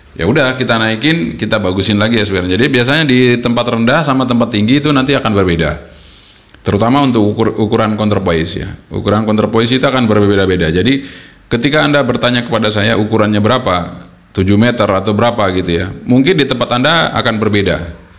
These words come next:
Jadi, eh, jangan disamakan di satu lokasi dengan lokasi yang lain, karena dia akan ada, eh, nilai kapasitas dari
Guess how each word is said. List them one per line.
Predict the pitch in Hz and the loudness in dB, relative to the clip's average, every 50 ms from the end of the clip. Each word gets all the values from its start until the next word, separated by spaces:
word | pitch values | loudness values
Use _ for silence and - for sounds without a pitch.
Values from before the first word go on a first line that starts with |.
| - - - - - - - | -20 -20 -20 -20 -20 -16 -6
Jadi, | - 85 90 110 131 143 147 143 - | -2 -2 0 2 2 2 2 0 -2
eh, | - 90 98 98 95 95 95 92 92 95 95 95 92 92 92 | -4 -2 -2 0 2 2 2 2 2 2 2 2 0 2 2
jangan | 101 104 123 139 147 160 156 151 143 - - - | 2 2 2 2 0 0 -2 -6 -8 -10 -12 -4
disamakan | 107 107 113 113 110 113 104 104 104 101 101 - 131 143 151 151 | 0 2 2 2 2 2 0 0 0 -2 0 0 -2 0 0 -2
di | 135 117 113 110 | 0 0 0 0
satu | - 101 101 - | -2 -4 -4 -2
lokasi | 101 101 98 - 98 98 - - | -2 -2 -2 -2 -2 -2 -2 -2
dengan | 127 107 95 95 92 | -2 0 0 0 0
lokasi | 92 87 87 87 92 - 101 95 | 0 -2 -2 -2 -2 0 0 0
yang | 92 90 87 | 0 0 0
lain, | 82 80 82 82 85 | 0 0 0 -2 -2
karena | 92 101 117 127 127 | -2 -2 -2 0 0
dia | 131 139 143 | 0 0 0
akan | 135 139 139 131 127 | 0 0 -2 0 0
ada, | 120 120 127 135 135 131 - - - - - - - - | 0 0 0 -2 -2 -6 -10 -20 -20 -20 -20 -20 -14 -8
eh, | 87 92 95 98 98 98 98 98 95 95 95 95 95 95 95 | -4 -2 0 2 2 2 2 2 2 2 2 2 2 0 0
nilai | 101 104 101 98 98 95 98 95 95 95 95 92 - - - - - - - | 0 0 0 2 2 2 2 2 2 0 0 -2 -4 -12 -20 -20 -20 -10 -8
kapasitas | - 95 - 101 92 - - - - 104 104 - - - - 90 | -6 -6 -4 -4 -6 -4 -4 -4 -2 -2 -2 -2 -4 -6 -4 -4
dari | 85 87 101 117 120 120 117 117 120 - - | -2 0 2 2 2 2 0 -2 -4 -6 -12